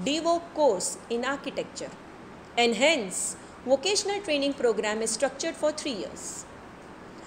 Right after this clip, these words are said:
The main objective of the course is to teach and explore initial knowledge of the current market demand.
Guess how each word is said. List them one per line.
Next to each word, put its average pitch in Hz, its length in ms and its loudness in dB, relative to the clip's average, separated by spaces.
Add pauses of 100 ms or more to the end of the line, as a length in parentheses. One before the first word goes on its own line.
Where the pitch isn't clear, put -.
(220)
The 247 120 6
main 339 220 4
objective 302 540 2
of 233 180 4
the 233 80 4
course 220 480 2
is 240 160 -2
to 240 240 -6
teach 262 400 -2 (160)
and 233 160 2
explore 233 560 4 (260)
initial 359 440 4
knowledge 233 460 4 (100)
of 226 200 0
the 247 80 4
current 294 520 4 (280)
market 226 440 2
demand. 160 280 -6